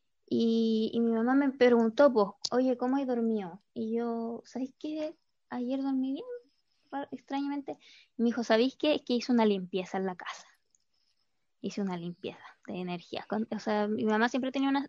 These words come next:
señora que le lee las cartas y, bueno, le pidió que limpiara la casa. Y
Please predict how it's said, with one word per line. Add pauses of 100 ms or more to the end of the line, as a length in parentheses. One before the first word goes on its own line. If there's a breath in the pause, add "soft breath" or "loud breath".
señora
que
le
lee
las
cartas (580 loud breath)
y,
bueno,
le
pidió
que
limpiara
la
casa. (1500 soft breath)
Y